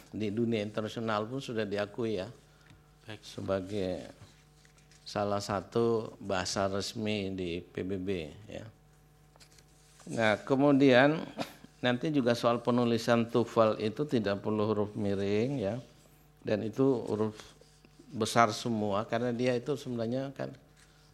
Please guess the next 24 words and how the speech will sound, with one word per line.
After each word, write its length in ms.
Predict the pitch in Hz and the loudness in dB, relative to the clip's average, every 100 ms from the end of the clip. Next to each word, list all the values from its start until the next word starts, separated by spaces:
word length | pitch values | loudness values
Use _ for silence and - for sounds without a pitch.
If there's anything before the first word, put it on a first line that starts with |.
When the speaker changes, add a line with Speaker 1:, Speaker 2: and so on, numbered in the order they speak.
| _ - | _ -6
Speaker 1:
eh, 80 | 104 | -4
singkatan, 720 | 98 123 110 117 113 117 104 87 | 0 2 4 4 4 4 2 0
ya. 120 | 92 117 - _ _ 101 | -6 -10 -16 _ _ -12
Jadi 160 | 90 107 | -6 -4
bukan, 480 | 90 - 95 90 60 | -6 -4 -4 -4 -8
bukan 400 | - - 98 95 | -8 -4 -4 -2
bahasa 240 | 92 - | -4 -4
Inggris 320 | 92 95 90 - | -6 -4 -6 -8
sehingga 320 | 87 85 85 | -8 -8 -8
perlu 240 | 101 90 | -6 -6
dimiringkan. 800 | 87 87 85 90 87 87 - 90 - - - - - _ | -4 -6 -4 -6 -6 -10 -10 -12 -14 -20 -20 -20 -20 _
Ada 240 | - 113 131 | -2 6 8
yang, 480 | 127 113 110 98 - - | 8 4 2 -2 -6 -8
eh, 160 | - 101 | -4 -4
tegak, 440 | - 95 117 123 | -4 2 4 4
ada 240 | 117 107 107 | 2 0 0
yang 240 | 101 98 | 0 -2
tidak, 320 | 107 104 95 | -2 -2 -2
nanti 280 | 87 101 101 | -2 -4 -6
supaya 240 | - 110 101 | -8 -6 -4
disesuaikan, 720 | 95 - 87 - 87 - 92 87 | -4 -6 -8 -6 -10 -4 -4 -2
ya. 120 | 87 117 - _ - - - - _ - - - _ - - - - - | -4 -8 -14 _ -20 -20 -20 -20 _ -20 -20 -20 _ -20 -20 -20 -20 -6
Nah, 280 | 120 107 98 | 0 2 2
kemudian 840 | - 131 139 139 143 139 165 160 | 0 2 4 4 6 6 4 -2